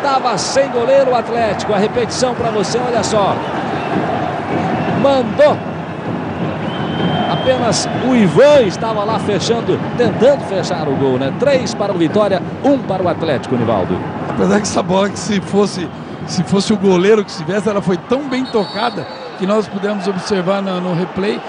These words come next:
Speaker 2: deu a impressão até que ela sairia, ela pegou a curva e acabou entrando. Mas o Vitória acabou acertando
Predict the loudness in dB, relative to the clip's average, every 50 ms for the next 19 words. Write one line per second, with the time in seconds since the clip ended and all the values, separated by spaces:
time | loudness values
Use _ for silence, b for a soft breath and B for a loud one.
0 | B B B 0 2 2 2 2 0 0 -2 -2 -2 -2 -4 -4 -4 -6 -6 -4
1 | -4 -2 0 0 0 -2 0 0 0 2 2 0 -2 -2 -2 0 0 0 0 0
2 | 0 -2 0 2 2 2 2 0 0 2 2 2 4 2 2 0 0 0 2 2
3 | 2 2 -2 -2 -2 -2 -2 -4 -4 -6 B B B B B B -2 0 2 2
4 | 2 2 0 0 0 0 -2 0 0 0 2 2 2 2 2 2 4 4 2 2
5 | 2 0 0 0 0 -2 -4 -2 -2 -2